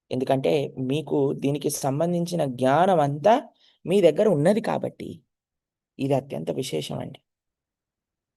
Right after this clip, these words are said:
ఆ? భగవంతుడి దగ్గర భగవంతుడికి ఏవైతే శక్తులు ఉన్నాయో, భగవంతుడి ఏదైతే స్వరూపమో అదంతా ఎవరికి తెలుసు అంటే ఎవరైతే చూసి ఉన్నారు.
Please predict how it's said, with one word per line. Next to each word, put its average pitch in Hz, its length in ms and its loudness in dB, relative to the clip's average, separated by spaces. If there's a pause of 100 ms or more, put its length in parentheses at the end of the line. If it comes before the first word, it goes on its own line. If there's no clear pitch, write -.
(140)
ఆ? 185 240 -4 (720)
భగవంతుడి 165 540 4
దగ్గర 147 540 4 (800)
భగవంతుడికి 175 840 4
ఏవైతే 170 480 0
శక్తులు 170 440 -4
ఉన్నాయో, 139 580 -4 (420)
భగవంతుడి 170 560 4
ఏదైతే 160 500 2
స్వరూపమో 151 840 -2 (440)
అదంతా 156 440 4
ఎవరికి 175 380 6
తెలుసు 190 420 -2
అంటే 156 180 -2
ఎవరైతే 160 600 2 (100)
చూసి 214 200 -4
ఉన్నారు. 135 340 -6